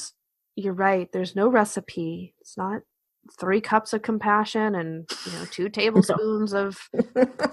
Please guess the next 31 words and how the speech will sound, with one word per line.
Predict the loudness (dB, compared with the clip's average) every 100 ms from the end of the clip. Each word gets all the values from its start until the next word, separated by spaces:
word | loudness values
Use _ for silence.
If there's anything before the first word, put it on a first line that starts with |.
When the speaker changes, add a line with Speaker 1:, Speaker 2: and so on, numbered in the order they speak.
| -6 -20 _ _ _ _ _ _ _
Speaker 1:
you | -8
know, | -2
all, | 2 2 4
all | 2 4
wrapped | 2 2
in | 0
a | 0
package | 4 2 4 -2
of | -2
divine | 2 6 6 6
love. | 6 4 2 -2 4
Speaker 2:
Exactly. | 4 6 6 6 2
Speaker 1:
And | -2
you | 2
got | 6 6 6
it. | 2 -2 _ -20 -20 -20 -14 -12 -2
We're, | 4 4 4
we're | 2 2
constantly, | 6 4 4 -4 -2 0 0 0 -4 -6 -10 -20 _ 4
um, | 6 6 4 0 -8 -14 -20 -20 _ _ _ _ _ _ _ _ _ _ _ _ _
yeah, | -2 2
we're | 2
constantly | 4 4 4 2 2
in | 0
flux. | 2 6 6 4 -10 -18 -14 -14 -2
And, | 2 2 2 0 -2 -6 -12 _ _
and | 0 2 0 -2 -8 _ _
for | 0 2
me, | 2
it's | 0 -2 -6
about | 4 6 6 4